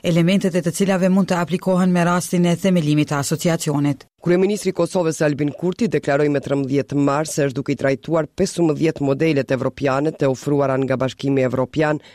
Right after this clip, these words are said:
Speaker 2: për krijimin në Kosovë të asociacionit të komunave me shumicë serbe. Në fillim të marsit të vitit të dy mijë e njëzet e tre, Bashkimi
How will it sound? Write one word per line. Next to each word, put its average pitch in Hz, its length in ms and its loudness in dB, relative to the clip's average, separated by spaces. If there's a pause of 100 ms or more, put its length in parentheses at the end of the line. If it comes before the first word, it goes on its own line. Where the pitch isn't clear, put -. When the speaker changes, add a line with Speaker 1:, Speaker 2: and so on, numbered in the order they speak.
(220)
Speaker 2:
për 160 160 0
krijimin 170 400 2
në 170 80 2
Kosovë 151 480 -2
të 143 140 0 (100)
asociacionit 139 800 -2
të 135 40 0
komunave 131 560 0
me 123 120 0
shumicë 117 400 -2
serbe. 120 520 -2 (120)
Në 196 120 2
fillim 233 280 0
të 220 100 0
marsit 190 380 -2
të 160 120 -2
vitit 170 320 -4
të 156 40 0
dy 151 160 0
mijë 147 180 4
e 135 40 2
njëzet 139 380 0
e 139 40 -4
tre, 156 240 0
Bashkimi 127 580 -2